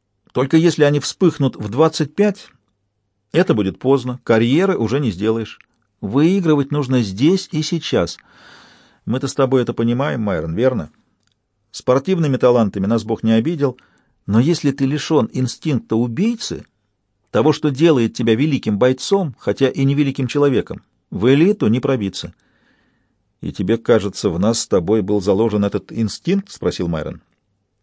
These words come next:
"В меня нет. Вместо него была мамаша. А в меня?" "Помню, как ты играл за университет Дьюка в финале студенческой лиги", —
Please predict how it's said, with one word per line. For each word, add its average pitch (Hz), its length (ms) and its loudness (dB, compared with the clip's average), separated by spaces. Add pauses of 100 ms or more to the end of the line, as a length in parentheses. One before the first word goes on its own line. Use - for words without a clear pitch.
(440)
"В 90 100 -6
меня 156 280 2
нет. 139 280 -2 (840)
Вместо 135 420 -2
него 135 200 2
была 131 240 4
мамаша. 110 600 0 (680)
А 104 140 0
в 101 60 0
меня?" 104 420 0 (1080)
"Помню, 185 320 2
как 165 160 0
ты 165 180 2
играл 160 260 4
за 139 120 0
университет 139 600 0
Дьюка 139 460 -2
в 113 60 -8
финале 143 440 0
студенческой 127 560 -6
лиги", — 87 340 -6